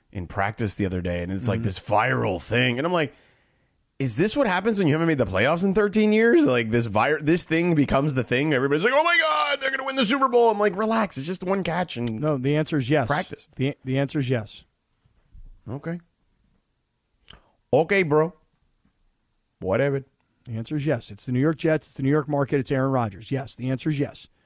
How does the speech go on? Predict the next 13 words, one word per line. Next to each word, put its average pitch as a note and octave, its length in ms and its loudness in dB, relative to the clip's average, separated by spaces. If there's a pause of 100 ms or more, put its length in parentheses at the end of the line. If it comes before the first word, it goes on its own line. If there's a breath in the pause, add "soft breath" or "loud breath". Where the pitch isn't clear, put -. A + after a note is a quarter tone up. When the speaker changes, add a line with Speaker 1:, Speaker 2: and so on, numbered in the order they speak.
(500)
Speaker 1:
Yeah. E2 220 -10 (320)
Speaker 2:
The B2 60 -4
way C#3 120 4
Speaker 1:
You D3+ 60 4
know D#3 40 6
what D3 140 4
Speaker 2:
everybody C#3+ 80 2
Speaker 1:
I - 20 2
say D#3 200 2
yes D#3 240 2
to? G3+ 220 -2 (120)
Speaker 2:
Tell D3+ 180 2
me. G2+ 160 -4